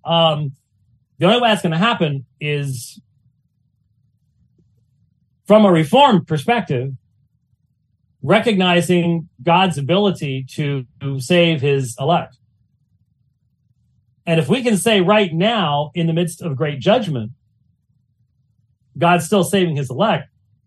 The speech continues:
what about when he chooses to save a whole bunch of his elect all at once? What kind of impact is that gonna have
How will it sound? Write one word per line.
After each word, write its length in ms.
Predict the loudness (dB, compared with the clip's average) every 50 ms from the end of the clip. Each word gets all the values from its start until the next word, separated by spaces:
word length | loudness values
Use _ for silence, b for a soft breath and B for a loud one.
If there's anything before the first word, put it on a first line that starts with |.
| _ _ _ _ -10
what 320 | -6 -4 -4 -4 -4 -8 _ -10
about 360 | -6 -2 -2 0 0 -2 -2
when 180 | -4 -4 -2
he 140 | -2 -2 -4
chooses 540 | -4 -4 -2 -2 0 0 0 -2 -4 -4 -4 -6
to 140 | -6 -6 -6 -8 -12
save 560 | _ -8 -2 0 2 4 4 4 4 2 0 -6 -14 _ _ _ _ _ _ _ _ _ _ _ _ _ _ _ _ _ _ -4
a 60 | 0
whole 200 | 4 4 4 6
bunch 240 | 4 4 2 0 -2
of 80 | -4 -4
his 140 | -2 -2
elect 260 | 0 0 0 0 2 2
all 200 | 2 2 2 0
at 40 |
once? 480 | -2 -4 -4 -8 -12 -16 _ -20 -20 _ _ _ _ _ _ _ _ _ _ _ _ _ _ _ _ _ _ _ _ _
What 200 | -4 -4 -2 0
kind 180 | 2 2 4 2
of 380 | 0 -2 -6 _ _ _ 0
impact 440 | 2 2 2 2 2 2 2 0 0
is 40 | -2
that 140 | -4 -4 -2
gonna 160 | -4 -4 -4
have 340 | -2 -2 -2 -4 -6 -8